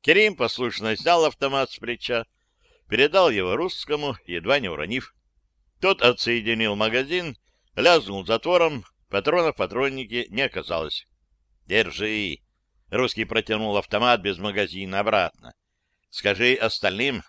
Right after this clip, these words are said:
пусть работают и не делают глупостей. А мы здесь постоим, посмотрим». Сопровождаемый русским, Керим вышел из-за машины,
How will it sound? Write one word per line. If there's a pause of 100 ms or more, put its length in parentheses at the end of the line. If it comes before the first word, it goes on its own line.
(120)
пусть
работают (380)
и
не
делают
глупостей. (540)
А
мы
здесь
постоим,
посмотрим». (1200)
Сопровождаемый
русским,
Керим
вышел
из-за
машины,